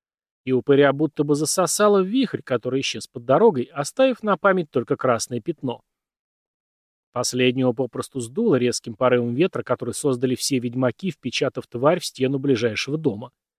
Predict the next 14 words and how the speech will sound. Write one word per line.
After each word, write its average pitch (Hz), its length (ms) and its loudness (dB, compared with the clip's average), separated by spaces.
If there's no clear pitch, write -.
Удар 202 240 6
был 240 140 6
настолько 226 460 0
сильным, 233 360 -2
что - 180 -2
от 127 80 -4
существа 170 500 -4
остались 160 340 -2
только 147 240 -10
красные 156 440 0
кляксы 147 420 0
на 139 100 -2
сером 123 320 -2
бетоне. 127 460 -4